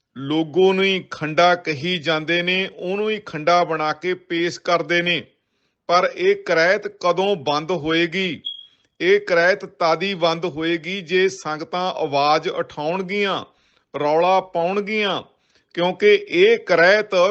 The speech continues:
ਕਦੋਂ ਚਾਲੂ ਹੋਈ ਸੀ, ਕਦੋਂ ਲਾਗੂ ਕੀਤੀ ਸੀ, ਉਹ ਤੁਹਾਨੂੰ ਪਤਾ ਕਿ ਉੱਨੀ ਸੌ ਤੀਹ ਤੋਂ ਬਾਅਦ ਦੇ ਵਿੱਚ ਜਦੋਂ ਬ੍ਰਿਟਿਸ਼ ਹਕੂਮਤ ਨੇ ਕਿਹਾ ਕਿ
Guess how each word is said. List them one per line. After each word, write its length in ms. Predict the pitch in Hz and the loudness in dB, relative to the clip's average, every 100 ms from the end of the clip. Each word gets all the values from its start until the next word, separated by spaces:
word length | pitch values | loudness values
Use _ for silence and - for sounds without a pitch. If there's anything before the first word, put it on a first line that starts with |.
| 202 - | 0 -4
ਕਦੋਂ 340 | 175 175 208 | -2 0 0
ਚਾਲੂ 580 | 208 - 175 180 190 208 | -2 0 0 2 0 -2
ਹੋਈ 280 | 143 160 175 | -4 -2 -4
ਸੀ, 280 | - 202 202 - | -6 -8 -8 -2
ਕਦੋਂ 360 | 175 190 202 | -2 0 -2
ਲਾਗੂ 440 | 175 156 160 185 190 | 0 0 0 -4 -8
ਕੀਤੀ 520 | - 165 - 202 196 | -14 -18 -12 -10 -10
ਸੀ, 500 | 196 190 180 208 208 _ _ - _ _ 180 | -8 -6 -6 -6 -10 _ _ -20 _ _ 0
ਉਹ 240 | 202 220 | 2 2
ਤੁਹਾਨੂੰ 500 | - 170 170 196 196 | -2 -4 -2 -2 0
ਪਤਾ 580 | 175 160 196 185 131 - _ _ _ _ _ _ - | 0 4 4 4 2 -6 _ _ _ _ _ _ 2
ਕਿ 260 | 196 208 208 | 6 6 2
ਉੱਨੀ 380 | 180 185 202 208 | -4 0 0 0
ਸੌ 280 | 208 202 208 | 0 0 0
ਤੀਹ 560 | 208 196 220 214 135 - _ _ _ _ _ _ _ _ _ _ | -2 -4 -2 -2 -4 -12 _ _ _ _ _ _ _ _ _ _
ਤੋਂ 220 | 190 202 175 | -2 0 2
ਬਾਅਦ 420 | 151 208 226 185 | 4 4 4 4
ਦੇ 180 | 220 202 | 4 6
ਵਿੱਚ 440 | 180 180 196 202 147 - _ _ _ _ _ _ 117 | 2 -2 4 4 4 -4 _ _ _ _ _ _ -10
ਜਦੋਂ 420 | 113 185 202 208 | -2 0 0 -2
ਬ੍ਰਿਟਿਸ਼ 500 | 165 185 202 220 202 | -2 -4 -4 -6 -2
ਹਕੂਮਤ 640 | 202 190 185 170 180 196 208 | 2 2 0 -6 -6 -4 -4
ਨੇ 220 | 208 214 | -2 -4
ਕਿਹਾ 680 | 208 185 185 202 185 - - _ _ _ _ _ _ _ _ - | -4 -4 2 4 4 0 -8 _ _ _ _ _ _ _ _ 2
ਕਿ 440 | 196 214 220 - | 6 6 4 0